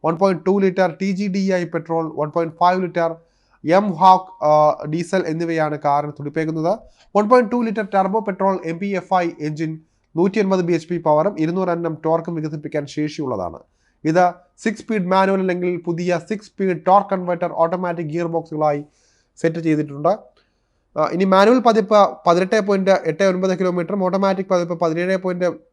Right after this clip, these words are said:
പൂജ്യം ആറ് കിലോമീറ്ററും മൈലേജ് നൽകുമെന്നാണ് വാഗ്ദാനം ചെയ്യുന്നത്. വൺ പോയിന്റ് ടു ലിറ്റർ ടർബോ പെട്രോൾ ടി ജി ഡി ഐ എഞ്ചിൻ നൂറ്റി ഇരുപത്തിയൊൻപത് ബി എച്ച് പി പവറും അതുപോലെ തന്നെ ഇരുന്നൂറ്റി മുപ്പത് എൻ എം ടോർക്കും വികസിപ്പിക്കുന്നുണ്ട്. പെട്രോൾ എഞ്ചിന് സമാനമായ ട്രാൻസ്മിഷൻ ഓപ്ഷനുകളാണ് ഇതിൽ ലഭിക്കുന്നത്. മാനുവൽ ഗിയർ ബോക്സുമായി വരുമ്പോൾ ഈ എഞ്ചിൻ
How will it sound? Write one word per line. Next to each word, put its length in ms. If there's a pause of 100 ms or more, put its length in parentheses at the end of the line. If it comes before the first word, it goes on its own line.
(360)
പൂജ്യം 340
ആറ് 120
കിലോമീറ്ററും 500
മൈലേജ് 320
നൽകുമെന്നാണ് 520
വാഗ്ദാനം 480
ചെയ്യുന്നത്. 420 (580)
വൺ 80
പോയിന്റ് 240
ടു 140
ലിറ്റർ 320
ടർബോ 320
പെട്രോൾ 460
ടി 160
ജി 80
ഡി 120
ഐ 380
എഞ്ചിൻ 380
നൂറ്റി 200
ഇരുപത്തിയൊൻപത് 520
ബി 120
എച്ച് 180
പി 80
പവറും 360
അതുപോലെ 220
തന്നെ 100
ഇരുന്നൂറ്റി 300
മുപ്പത് 300
എൻ 80
എം 80 (100)
ടോർക്കും 340
വികസിപ്പിക്കുന്നുണ്ട്. 580 (580)
പെട്രോൾ 280
എഞ്ചിന് 240
സമാനമായ 540
ട്രാൻസ്മിഷൻ 580
ഓപ്ഷനുകളാണ് 520
ഇതിൽ 220
ലഭിക്കുന്നത്. 560 (300)
മാനുവൽ 280
ഗിയർ 180
ബോക്സുമായി 400
വരുമ്പോൾ 420
ഈ 280
എഞ്ചിൻ 360